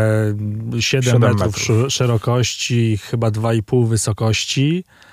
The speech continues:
Speaker 1: Masz jedną piłkę i jedenastu chłopa za nią biegających, tylko ciągle się coś zmienia. Jeżeli się zmienia w regulaminie, no to zmienia się również w samej mecie gry, czyli ta, tym,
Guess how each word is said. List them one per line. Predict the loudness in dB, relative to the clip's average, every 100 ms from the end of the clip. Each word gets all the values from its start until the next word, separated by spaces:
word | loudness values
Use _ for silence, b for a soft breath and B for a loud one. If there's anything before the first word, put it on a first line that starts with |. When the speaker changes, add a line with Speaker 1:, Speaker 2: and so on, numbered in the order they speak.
| B B B -4
Speaker 1:
Masz | 0 0
jedną | 0 2 0
piłkę | 0 0 0 0
i |
jedenastu | 0 0 -2 -4 -4
chłopa | -4 -2 0
za | 0
nią | 0
biegających, | 0 -2 -2 -2 -6
tylko | -8 -6
ciągle | -2 -2 0 -4
się | -6
coś | -2 0
zmienia. | 0 -2 -4 -10 -16 -6
Jeżeli | 0 0 0
się | -2 -4
zmienia | -2 -2 0 0 -2
w | -2 -2 -2 -4 B B B -6
regulaminie, | -2 0 2 2 0 -2 -2 -2 -4 -6 b b
no | -4 -2
to | 0
zmienia | 0 0 0 -2
się | -4 -2 -2
również | -2 -2 0 0 -2
w | -6 -2 0 0 -2 -4 -8
samej | -4 0 2 0 -2 -2
mecie | 2 2 2 -2 -4
gry, | -2 -4
czyli | -4 -4 -4
ta, | -2 -2 -2 -6 -10 -12 _ -4
tym, | -2 -2 -6